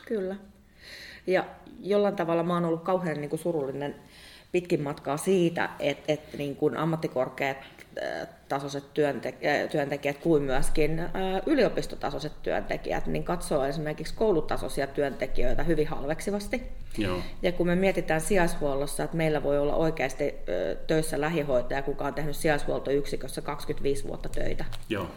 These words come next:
Speaker 1: Sit meille tulee niinku oikeasti joku sosionomi tai vastavalmistunut sosiaalityöntekijä osoittamaan sormella, että kun sun koulutus ei nyt oikein riitä tähän työhön.
Speaker 2: Joo.
Speaker 1: Hän on, ei ole itse tehnyt päivääkään sijaishuollon
Speaker 2: Joo,
Speaker 1: työtä.
Speaker 2: joo.
Speaker 1: Ja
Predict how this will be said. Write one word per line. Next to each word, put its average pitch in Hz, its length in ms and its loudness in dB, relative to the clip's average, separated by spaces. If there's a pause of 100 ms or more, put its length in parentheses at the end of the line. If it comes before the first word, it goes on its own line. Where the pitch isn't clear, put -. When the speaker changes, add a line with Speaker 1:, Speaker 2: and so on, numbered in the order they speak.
(400)
Speaker 1:
Sit 196 200 0
meille 165 220 4
tulee 147 380 2
niinku 143 340 6
oikeasti 143 540 4 (100)
joku 143 240 0
sosionomi 117 720 -2 (160)
tai 143 340 0 (280)
vastavalmistunut 139 880 -2
sosiaalityöntekijä 139 1120 -2 (400)
osoittamaan 151 520 0
sormella, 151 520 0
että 143 100 -4
kun 156 100 -6
sun 175 160 0
koulutus 180 500 4
ei 143 100 0
nyt 151 180 -4
oikein 151 400 2
riitä 170 340 4 (120)
tähän 139 260 -8
työhön. 156 500 2 (240)
Speaker 2:
Joo. 202 140 2
Speaker 1:
Hän 196 100 8
on, 202 80 6
ei 190 100 6
ole 202 80 4
itse 247 240 0
tehnyt 165 400 -4
päivääkään 160 640 0
sijaishuollon - 680 -6
Speaker 2:
Joo, - 100 2
Speaker 1:
työtä. - 200 -2 (300)
Speaker 2:
joo. 85 240 -6
Speaker 1:
Ja 160 140 4